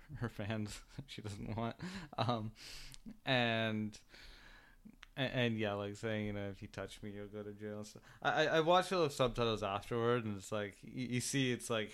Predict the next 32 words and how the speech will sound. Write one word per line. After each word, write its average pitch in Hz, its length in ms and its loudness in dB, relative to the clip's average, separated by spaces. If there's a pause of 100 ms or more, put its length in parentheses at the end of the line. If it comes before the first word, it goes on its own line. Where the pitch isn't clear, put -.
(100)
her 120 240 2
getting, 110 520 0
like, 98 180 -6 (200)
very 113 760 0
angry 104 440 -2
at 98 60 -6
her 101 140 -4
fans, 101 360 -6 (240)
and 147 160 2
yet, 175 140 4
like, 185 160 4
having 240 360 4
a - 60 4
smile 127 460 2
on 131 160 2
her 117 140 0
face, 107 360 -2
like, 104 160 -4
the 107 120 -4
whole 107 200 0
time. 98 420 -2 (540)
Um, 113 640 -6 (1120)
but, 107 460 -4 (760)
like, 117 140 -6
almost 127 240 0
like 120 140 0
she - 160 -2
is 113 280 0
this 104 140 -6
kind 104 220 -4
of 95 200 -10
bait 92 360 -4